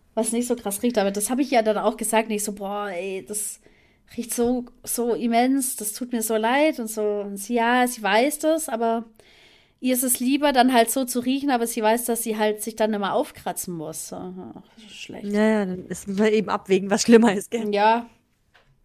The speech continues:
Speaker 2: Naja.
Speaker 1: Ah, das find ich schlimm. Ja, Gerüche sind eh,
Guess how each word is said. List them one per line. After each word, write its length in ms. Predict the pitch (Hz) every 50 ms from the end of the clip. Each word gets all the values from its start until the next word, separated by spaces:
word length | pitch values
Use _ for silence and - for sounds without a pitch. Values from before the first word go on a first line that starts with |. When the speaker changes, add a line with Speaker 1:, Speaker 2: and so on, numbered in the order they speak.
| _ _ _ _ - - - - - _ _ _ - _ _ _ - - - - _ _ _ _ _ _
Speaker 2:
Naja. 440 | - 165 160 165 165 165 165 175 175 - - - - _ _ _ _ _ _ _
Speaker 1:
Ah, 260 | - 277 294 277 262 240 -
das 200 | - - - -
find 160 | - 214 190
ich 120 | - - -
schlimm. 160 | - - - - - _ _ _ _ _ _ _ _ _ -
Ja, 180 | 220 202 202
Gerüche 460 | 202 220 214 214 269 285 - 320 320
sind 200 | 294 - - 247 220
eh, 400 | 160 196 214 220 226 226 220